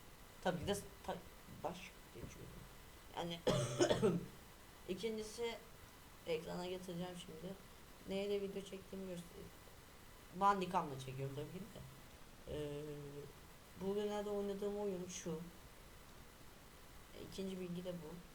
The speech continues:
Gösterebilirsem. Hatta dur lan, şuraya alabiliyor muyum? Yok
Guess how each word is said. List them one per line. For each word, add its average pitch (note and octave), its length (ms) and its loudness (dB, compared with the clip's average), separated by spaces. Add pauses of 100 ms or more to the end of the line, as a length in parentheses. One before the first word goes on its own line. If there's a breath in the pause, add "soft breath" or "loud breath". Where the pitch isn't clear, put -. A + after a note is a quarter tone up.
(560)
Gösterebilirsem. C3+ 800 -4 (1900)
Hatta F#3 340 -4
dur F#3 60 -4
lan, D3 320 -6 (120)
şuraya D#3+ 220 -6
alabiliyor F#3 360 -6
muyum? C3 280 -6 (3000)
Yok C3 100 -8